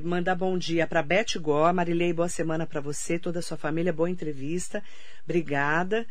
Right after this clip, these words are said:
Mandar um bom dia especial pra Helena Chinchila, pra toda a equipe aí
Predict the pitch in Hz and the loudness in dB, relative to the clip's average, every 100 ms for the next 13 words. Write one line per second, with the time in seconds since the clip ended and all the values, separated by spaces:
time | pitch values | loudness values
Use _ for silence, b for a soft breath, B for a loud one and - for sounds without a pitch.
0 | B B B 165 175 175 170 165 170 - | B B B 0 2 2 2 0 0 -2
1 | 170 165 156 156 151 156 151 - 143 - | -2 -2 0 0 0 0 -2 -2 -2 -2
2 | 170 165 160 151 196 202 180 175 175 165 | 0 0 -2 -2 -2 -2 -2 -2 -2 -2
3 | 147 160 | -2 -2